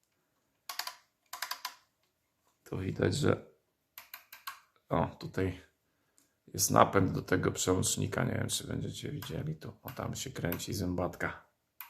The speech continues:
Próbuję specjalnie obrócić, żeby... o, przełączyło.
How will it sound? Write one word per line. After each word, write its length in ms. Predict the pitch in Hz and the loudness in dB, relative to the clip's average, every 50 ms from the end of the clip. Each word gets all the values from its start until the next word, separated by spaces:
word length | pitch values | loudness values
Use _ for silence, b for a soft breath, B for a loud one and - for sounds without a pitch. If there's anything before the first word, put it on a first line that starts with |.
| - _ _ _ - - - - _ _ _ _ _ _ _ _ _ _ _ _ _ _ _ _ _ _ _ _ _ | -20 _ _ _ -16 -16 -16 -18 _ _ _ _ _ _ _ _ _ _ _ _ _ _ _ _ _ _ _ _ _
Próbuję 480 | - - - - - - - 50 - - | -10 -8 -6 -4 0 2 4 4 4 4
specjalnie 580 | - - - - - - - 98 - 85 87 82 | 2 0 -2 -2 -2 2 2 2 4 4 4 4
obrócić, 560 | 82 80 85 82 90 - - - - - - | 4 4 4 4 4 2 0 -2 -4 -2 0
żeby... 420 | - 85 - - - - - - _ - - | 2 2 2 2 0 -4 -4 -8 _ -8 -4
o, 140 | - 101 101 | -4 -4 -2
przełączyło. 680 | - - - 95 98 101 101 - 120 101 92 80 76 | -2 -2 2 4 4 4 6 8 8 8 8 8 4